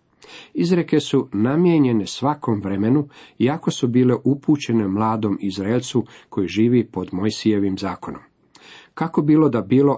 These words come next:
one imaju vrlo široko značenje i na vrlo izravan način govore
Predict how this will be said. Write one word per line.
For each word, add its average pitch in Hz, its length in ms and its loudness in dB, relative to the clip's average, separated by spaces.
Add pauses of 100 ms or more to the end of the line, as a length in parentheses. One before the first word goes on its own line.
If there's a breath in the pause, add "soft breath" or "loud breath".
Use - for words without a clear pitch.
(120)
one 143 300 2
imaju 123 420 2
vrlo 165 340 0
široko 113 540 -2
značenje 117 680 -2 (320 loud breath)
i 117 80 0
na 101 200 0
vrlo 180 500 0
izravan 110 540 -2
način 101 500 -6
govore 110 560 0